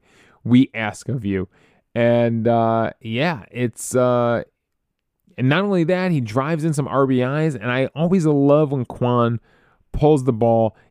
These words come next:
into that right center field alley. Yes, yes, Kwan and his shots into left field are a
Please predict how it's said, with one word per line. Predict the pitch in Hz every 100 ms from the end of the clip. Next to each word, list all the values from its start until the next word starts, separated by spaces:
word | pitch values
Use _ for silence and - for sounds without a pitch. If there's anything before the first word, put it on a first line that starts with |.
| _
into | 143 139
that | 131 123
right | 95 120 117
center | - 120
field | 113 - 117 110 -
alley. | 113 117 117 113 101 _ _ _ _ _
Yes, | - 160 160 214 226 - - -
yes, | 160 170 180 - -
Kwan | - 151 160 175 175 156
and | 117 156
his | 165 139
shots | - 151 139 151
into | 143 147
left | 139 139 -
field | 131 127 127 120 -
are | 123 123
a | -